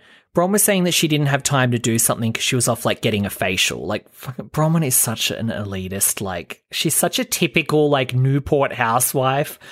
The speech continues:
Anyway, look, while I'm on the subject of the O C,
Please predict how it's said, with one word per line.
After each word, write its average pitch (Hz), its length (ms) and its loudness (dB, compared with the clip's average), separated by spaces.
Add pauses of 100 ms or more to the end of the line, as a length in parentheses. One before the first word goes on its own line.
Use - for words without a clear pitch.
(500)
Anyway, 123 480 0
look, 107 340 -8 (260)
while 139 260 2
I'm 170 120 2
on 160 140 2
the 139 80 0
subject 117 420 0
of 110 80 -2
the 101 120 0
O 98 60 0
C, 87 520 0